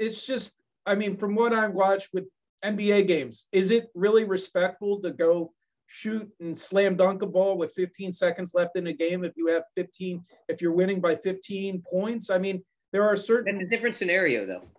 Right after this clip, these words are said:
Speaker 1: It is a different, well, actually, I don't see it as a different scenario. I really don't. I
Speaker 2: You're
Speaker 1: really don't
Speaker 2: winning
Speaker 1: see
Speaker 2: and you're doing that,
Speaker 1: Yeah,
Speaker 2: then
Speaker 1: but
Speaker 2: that's
Speaker 1: you're
Speaker 2: rubbing it in. But if you're losing, you should be doing everything that it takes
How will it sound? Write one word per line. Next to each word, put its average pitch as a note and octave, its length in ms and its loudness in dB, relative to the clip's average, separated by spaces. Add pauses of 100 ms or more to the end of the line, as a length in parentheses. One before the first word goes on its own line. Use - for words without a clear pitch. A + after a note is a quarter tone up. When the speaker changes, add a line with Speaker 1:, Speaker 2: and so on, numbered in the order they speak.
(320)
Speaker 1:
It G3+ 120 8
is C#4 260 6
a D#4 80 4
different, B3+ 400 4
well, A#3 260 -4
actually, C4 380 4
I A3+ 100 6
don't A3+ 160 4
see A3 180 -4
it F#3 100 4
as D3+ 180 2
a C#3 60 -12
different C#3 320 -10
scenario. B2 400 -4
I - 20 0
really E3 320 4
don't. C3+ 240 0 (160)
I G#3 40 0
Speaker 2:
You're A3+ 100 8
Speaker 1:
really B3+ 220 10
don't A3 100 8
Speaker 2:
winning E3 180 4
Speaker 1:
see E3+ 180 0
Speaker 2:
and D#3+ 200 0
you're D#3+ 180 2
doing C#3+ 360 2
that, C3+ 300 -2
Speaker 1:
Yeah, - 120 -2
Speaker 2:
then - 20 -
Speaker 1:
but - 80 0
Speaker 2:
that's C3+ 80 0 (140)
Speaker 1:
you're F#3+ 60 -6
Speaker 2:
rubbing C#3+ 320 -2
it D3+ 80 2
in. F3+ 200 2
But C3+ 140 0
if B2+ 180 -2
you're F#3 340 0
losing, D3 680 -2
you D3 200 -4
should E3+ 260 -4
be C#3+ 120 -4
doing C3 380 0
everything D3+ 680 -2
that C#3 120 -2
it B2+ 160 -6
takes A#2+ 540 -4